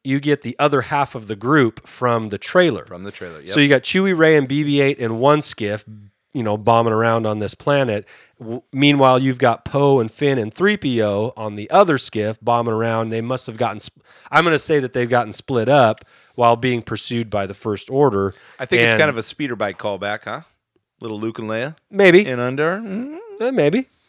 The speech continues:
Speaker 1: Maybe. But, uh, you know, while they were all together at one point on this planet, they have split up, probably by necessity, and they're both in kind of some skiffs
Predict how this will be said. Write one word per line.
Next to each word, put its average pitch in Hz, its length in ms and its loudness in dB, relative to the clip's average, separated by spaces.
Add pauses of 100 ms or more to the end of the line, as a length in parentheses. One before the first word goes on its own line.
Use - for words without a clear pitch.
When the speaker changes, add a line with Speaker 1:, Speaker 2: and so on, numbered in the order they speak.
(260)
Speaker 1:
Maybe. 147 340 0
But, 139 320 4
uh, 131 360 6 (600)
you 123 120 -6
know, 120 100 2
while 135 400 4
they 135 160 0
were 123 480 0 (300)
all 131 160 2
together 120 680 0
at 107 180 -10
one 180 240 8
point - 360 -2
on 98 200 -8
this 92 200 -10
planet, 98 500 -8
they 107 160 -6
have 98 360 -6 (120)
split 117 400 -2
up, 110 320 -2 (760)
probably 101 360 0
by 92 180 -4
necessity, 90 720 -8 (480)
and 110 260 -6
they're 107 120 -4
both 104 320 -2
in 92 180 -8
kind 90 240 -14
of 85 140 -16
some 80 240 -16
skiffs - 580 -12